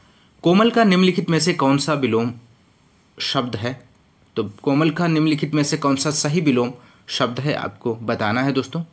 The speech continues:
तो कोमल का विलोम शब्द कठोर होता है, ऑप्शन डी राइट आंसर हो जाएगा। अगला क्वेश्चन, क्वेश्चन नंबर एट है, कुम्हार अपना ही घड़ा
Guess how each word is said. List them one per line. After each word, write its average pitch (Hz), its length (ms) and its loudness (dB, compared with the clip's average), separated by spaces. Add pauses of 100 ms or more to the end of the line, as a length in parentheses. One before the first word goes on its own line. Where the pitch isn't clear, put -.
(2000)
तो 147 80 2
कोमल 202 280 4
का 170 120 0
विलोम 147 300 4
शब्द 156 240 -4
कठोर 131 360 0
होता 147 220 0
है, 143 60 4
ऑप्शन 123 280 -2
डी 131 140 0
राइट 135 220 -2
आंसर 139 280 -2
हो 143 140 -6
जाएगा। 139 340 -6 (1700)
अगला 139 220 0
क्वेश्चन, 165 400 -2
क्वेश्चन 120 340 -2
नंबर 131 240 0 (100)
एट 139 220 -2
है, 165 160 -4 (1600)
कुम्हार 180 360 4
अपना 185 240 0
ही 185 160 2
घड़ा 143 360 0